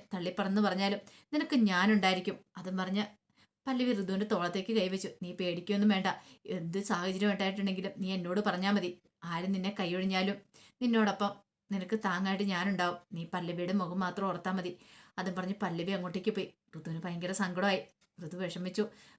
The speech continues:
പല്ലവിയുടെ വാക്കുകൾ ഋതുവിന്റെ ചെവിയിൽ ഇങ്ങനെ മുഴങ്ങുക. "ആരൊക്കെ നിന്നെ തള്ളിക്കളഞ്ഞാൽ നിന്നോടൊപ്പം ഞാനുണ്ടായിരിക്കും, നിനക്ക് കൂട്ടായിട്ട്." അത് ഓർത്തപ്പോൾ തന്നെ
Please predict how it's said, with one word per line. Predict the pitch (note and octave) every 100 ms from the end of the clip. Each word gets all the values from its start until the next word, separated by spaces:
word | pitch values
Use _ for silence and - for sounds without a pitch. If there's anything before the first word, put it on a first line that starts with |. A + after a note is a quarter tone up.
| -
പല്ലവിയുടെ | C#4 C4+ C4+
വാക്കുകൾ | A3+ G#3 G#3+ A#3 A#3
ഋതുവിന്റെ | G#3+ G3 G3+
ചെവിയിൽ | G#3+ G#3 F#3+ G3+
ഇങ്ങനെ | G3 G3+
മുഴങ്ങുക. | G#3+ F3 F3+ G3 - - _ _ - -
"ആരൊക്കെ | E3 E3+ F3 F3+ G3+ - _ F#3
നിന്നെ | F3+ F#3+
തള്ളിക്കളഞ്ഞാൽ | G3 F3+ F#3+ F#3 F3+
നിന്നോടൊപ്പം | F#3 F3+ F3 F#3 F3+ G#3
ഞാനുണ്ടായിരിക്കും, | F3+ F3 G3+ F#3 F3+ G#3 -
നിനക്ക് | F3+ E3+ G3+
കൂട്ടായിട്ട്." | G3+ F3+ F3+ G3 F#3 F#3+ - - - - - - _ _ _ _
അത് | C#4+
ഓർത്തപ്പോൾ | B3+ B3+ B3 A#3+
തന്നെ | A3+ B3 -